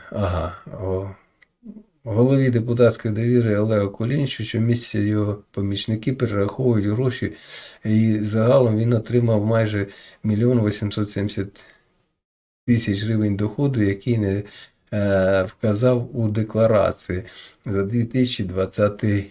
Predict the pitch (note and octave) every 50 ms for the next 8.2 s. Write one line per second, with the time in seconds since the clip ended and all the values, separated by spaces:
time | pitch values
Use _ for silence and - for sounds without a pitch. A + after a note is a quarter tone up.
0 | - - - G2+ G2 G2 G#2 G2+ F2+ E2+ G2 - _ _ _ _ - G#2 A2 A2
1 | - - D3 D3 C#3 B2+ B2 A#2+ A#2+ - A2+ G#2+ G#2+ - - - - - _ -
2 | A2+ A#2+ C3+ B2+ B2 D3 B2 G#2 - - G#2 G#2 G#2 G#2 - - A2 A2 A#2 A#2
3 | A2 G#2+ G#2 G2+ G#2 G2+ - C3 C3 B2 A#2+ - G#2+ G2 F#2+ G2 - - - -
4 | - - - G#2 - - C3 B2+ B2+ C3+ C#3+ - - - - - - - A2 G#2+
5 | G#2+ A#2 A#2 G#2 G2+ A2 A2 A#2 A#2+ A#2+ A#2 A2 G#2 G2 - - G2+ G2+ A2+ B2
6 | C3 C3+ - - - - G2 F2+ F2 E2+ - _ - F#2 F2 F#2 F#2 G2 G#2+ G2
7 | G#2 A2 A#2+ B2 A#2+ G#2+ - - - F#2+ G2 G#2 G2+ G2 G2+ G2+ F#2+ F#2+ E2+ E2+
8 | - - A2